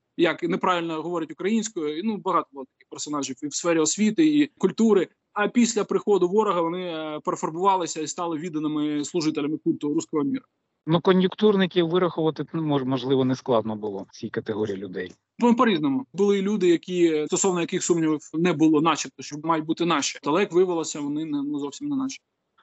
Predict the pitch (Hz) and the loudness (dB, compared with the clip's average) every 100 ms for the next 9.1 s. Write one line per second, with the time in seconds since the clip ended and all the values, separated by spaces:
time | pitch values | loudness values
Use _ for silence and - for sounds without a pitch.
0 | _ - 156 139 170 139 131 127 135 175 | _ -10 -8 -2 0 2 0 -4 -4 -2
1 | 170 143 - - 127 123 123 131 123 123 | 0 -2 -4 -6 -4 -2 2 2 2 0
2 | 131 123 127 123 - 120 113 113 120 117 | 0 0 -2 -2 -4 -2 -2 0 0 0
3 | 120 120 123 117 113 - 113 - 117 110 | -2 -2 0 0 -2 -2 -4 0 -2 -2
4 | 117 104 113 117 - 135 185 - 139 135 | -4 -4 -4 -2 0 0 0 2 2 2
5 | 120 135 147 143 127 127 127 123 135 123 | 2 2 2 2 2 4 4 2 2 2
6 | 131 147 143 127 123 - 135 - 131 135 | 4 4 4 0 -2 -4 -4 -4 -6 -4
7 | 139 107 104 113 123 120 123 - - 135 | -4 -4 -6 -4 -4 -2 -6 -8 -4 0
8 | 135 127 - - 120 117 - 131 127 127 | 2 0 -6 -8 -8 -8 -10 -2 0 0